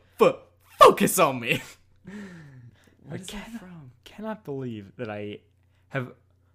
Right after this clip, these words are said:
Speaker 2: only made that joke,
Speaker 1: Joke
Speaker 2: like,
Speaker 1: now.
Speaker 2: a hundred episodes in.
Speaker 1: Yeah, yeah. <laughs> We've gotta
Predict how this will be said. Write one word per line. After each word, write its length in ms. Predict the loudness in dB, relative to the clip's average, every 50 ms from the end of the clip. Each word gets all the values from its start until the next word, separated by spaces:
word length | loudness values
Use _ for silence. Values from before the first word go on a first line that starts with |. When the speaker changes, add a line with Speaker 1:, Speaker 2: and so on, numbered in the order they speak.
| _ _ _ _ _ _
Speaker 2:
only 400 | -2 -2 0 0 0 0 -2 -2
made 260 | 0 0 -2 -2 -2
that 240 | -2 -2 -2 -4 -4
joke, 160 | -4 -2 0
Speaker 1:
Joke 280 | 0 0 0 -2 -6 -4
Speaker 2:
like, 160 | -4 -2 -2 -2
Speaker 1:
now. 60 | 2
Speaker 2:
a 280 | 2 4 4 6 4
hundred 240 | 4 4 2 4 4
episodes 560 | 4 2 2 -4 -2 0 2 2 2 0 0
in. 240 | 0 0 0 0 -2 -4
Speaker 1:
Yeah, 460 | 0 4 4 6 6 4 2 0 0
yeah. 340 | 2 2 4 4 2 0 -2 -6 -10 -14 -16 -20 -20 -20
<laughs> 380 | -20 -20 -20 -20 -20 -20 -18 -18
We've 100 | -10 -4
gotta 220 | -2 -2 -2 -2